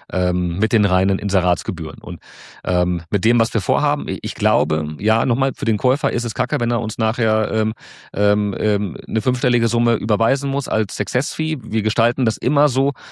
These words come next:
ähm, dass es, ähm, liquiditätsschonend gemacht wird. Wenn der Käufer das nicht, ähm, als Transaktionskosten mit eingeplant haben sollte,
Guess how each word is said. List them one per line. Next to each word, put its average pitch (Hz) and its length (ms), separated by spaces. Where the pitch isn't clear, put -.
ähm, 113 380
dass 113 220
es, 107 240
ähm, 107 180
liquiditätsschonend 135 1000
gemacht 127 380
wird. 131 160
Wenn 110 100
der 107 80
Käufer 127 280
das 113 180
nicht, 131 420
ähm, 127 280
als 113 160
Transaktionskosten 120 960
mit 113 100
eingeplant 113 560
haben 104 220
sollte, 127 380